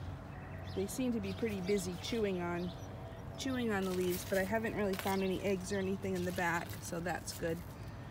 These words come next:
I have decided that I need to, my marigolds have been doing fabulous, um, and they're, like,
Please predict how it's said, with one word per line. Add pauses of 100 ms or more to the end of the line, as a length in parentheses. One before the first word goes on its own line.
(800)
I (1400)
have
decided
that (720)
I
need
to,
my
marigolds
have
been
doing (140)
fabulous, (680)
um,
and
they're,
like,